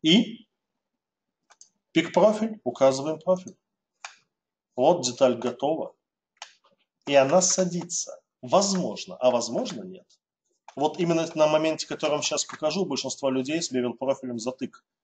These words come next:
То есть человек вроде сделал всё правильно, но понимает, что деталь получилась неподходящего размера. И как же её приладить вот сюда?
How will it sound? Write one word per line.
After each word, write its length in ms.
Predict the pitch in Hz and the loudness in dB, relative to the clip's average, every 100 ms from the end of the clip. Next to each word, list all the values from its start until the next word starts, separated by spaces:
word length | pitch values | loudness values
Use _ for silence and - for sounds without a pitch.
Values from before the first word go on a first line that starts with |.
| _ _ | _ _
То 100 | 131 | -4
есть 100 | - | -2
человек 300 | - 151 151 | 0 0 0
вроде 220 | 143 131 | -2 -2
сделал 320 | 120 143 143 | -2 4 4
всё 200 | 127 - | 4 -2
правильно, 460 | 135 160 185 170 135 | 0 6 8 6 2
но 80 | 127 | -4
понимает, 340 | 139 143 151 | -4 0 2
что 140 | - 127 | 0 -2
деталь 240 | 139 160 | -4 -4
получилась 560 | - 127 123 294 285 - | -2 -2 0 -2 -2 -4
неподходящего 800 | 139 - - 277 302 - 139 | -8 -8 -6 -4 -4 -4 -4
размера. 460 | 143 170 208 - - _ _ _ _ _ _ _ _ | -2 0 0 0 -6 _ _ _ _ _ _ _ _
И 120 | 151 135 | -4 -2
как 320 | - 208 208 | 6 6 6
же 180 | - - | 0 -4
её 280 | 151 127 196 | -6 2 2
приладить 680 | 196 269 269 147 160 - - | 2 -2 2 4 4 2 -8
вот 140 | 139 | -6
сюда? 580 | - - 180 190 - - | -4 -2 2 2 2 -4